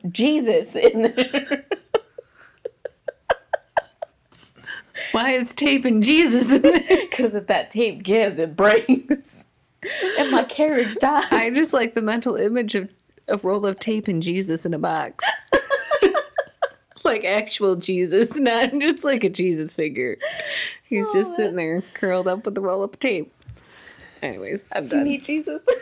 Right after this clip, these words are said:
Speaker 1: <laughs>
Speaker 2: Y'all need Jesus. Oh my God. What if that's how you presented to Jesus to people? "Y'all need Jesus," and it's just Jesus in a box.
Speaker 1: Uh, holding tape.
Speaker 2: Oh my God, guys.
Speaker 1: We cracked the code
Speaker 2: I'm gonna,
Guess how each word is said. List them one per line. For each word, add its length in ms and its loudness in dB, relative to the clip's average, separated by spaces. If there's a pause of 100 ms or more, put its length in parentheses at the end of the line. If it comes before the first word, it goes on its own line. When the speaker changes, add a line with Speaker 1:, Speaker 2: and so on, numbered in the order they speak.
(260)
Speaker 1:
<laughs> 500 -2
Speaker 2:
Y'all 200 0
need 200 -2
Jesus. 480 -4 (640)
Oh 80 0
my 140 0
God. 420 -2 (120)
What 120 0
if 100 0
that's 220 -4
how 100 -4
you 140 0
presented 500 -4
to 100 -6
Jesus 500 -4
to 80 -14
people? 440 -4 (280)
"Y'all 140 -4
need 180 -4
Jesus," 480 -4
and 100 -4
it's 140 -4
just 180 -8
Jesus 340 -2
in 60 -2
a 60 -2
box. 420 -4
Speaker 1:
Uh, 380 -4 (420)
holding 300 -2
tape. 340 -6 (240)
Speaker 2:
Oh 100 0
my 120 0
God, 360 -4
guys. 580 -4 (220)
Speaker 1:
We 100 -8
cracked 280 -8
the 80 -12
code 420 -4 (280)
Speaker 2:
I'm 60 -8
gonna, 120 0